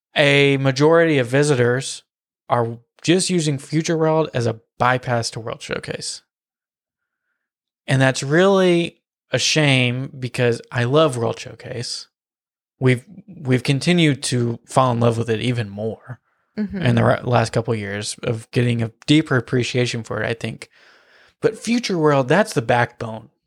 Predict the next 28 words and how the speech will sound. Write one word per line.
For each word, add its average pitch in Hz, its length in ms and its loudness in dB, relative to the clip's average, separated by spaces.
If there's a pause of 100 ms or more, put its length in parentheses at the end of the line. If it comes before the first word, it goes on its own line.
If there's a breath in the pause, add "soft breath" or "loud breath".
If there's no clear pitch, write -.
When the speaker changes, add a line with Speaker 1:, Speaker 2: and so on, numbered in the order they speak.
(320)
Speaker 1:
of 127 80 -2
Epcot. - 640 -4 (640)
At 127 120 -2
least 170 220 -2
it's - 140 -8
supposed - 320 -2
to - 60 -8
be, 104 260 -10
and 120 100 -6
it's 117 200 -8
not 131 340 -2
anymore. - 460 -10 (1600)
And 127 160 -4
I 139 100 4
don't 156 120 2
know. 131 200 0 (200)
I'm 165 200 2
scared 143 460 2
for 131 80 0
the 120 100 0
future 120 320 0
of 120 80 0
it, 127 80 -6
to - 100 -14
be 120 120 -2
completely 120 440 -2
honest, 107 380 -4
because - 640 -4